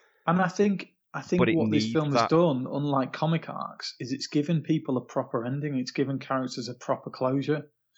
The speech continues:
Speaker 2: Fr-,
Speaker 1: You know what I
Speaker 2: from
Speaker 1: mean?
Speaker 2: all
Speaker 1: And,
Speaker 2: the
Speaker 1: and
Speaker 2: articles I've read, that's been one of the major takeaway points, one of the things that people have really praised it for universally has been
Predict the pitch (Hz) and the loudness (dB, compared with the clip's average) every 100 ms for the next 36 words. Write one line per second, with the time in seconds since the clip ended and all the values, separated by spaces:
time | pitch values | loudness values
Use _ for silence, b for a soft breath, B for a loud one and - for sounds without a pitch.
0 | b - - 131 135 139 127 131 131 127 | b 0 2 4 4 4 4 4 4 4
1 | 127 - 123 117 117 110 104 110 - 104 | 2 -2 -4 2 4 4 2 0 2 0
2 | - - 104 101 104 98 98 101 98 104 | 0 -4 -4 -2 -4 -4 -4 -2 -4 -6
3 | - 101 101 110 98 98 - 104 104 - | -4 -2 -2 -2 -4 -4 -4 -4 -4 -4
4 | 101 101 92 - 104 92 90 _ 107 101 | -2 -2 -6 -4 -4 -2 -8 _ -8 -6
5 | 101 95 101 101 95 95 - 101 101 104 | -4 -4 -2 -2 -2 -8 -6 -2 -2 -4
6 | - 98 - 104 92 90 92 95 87 92 | -6 -8 -4 -4 -2 -4 -6 -6 -2 0
7 | 95 - 101 92 82 87 _ 107 101 92 | 0 -2 -6 -4 -6 -8 _ -4 -2 -4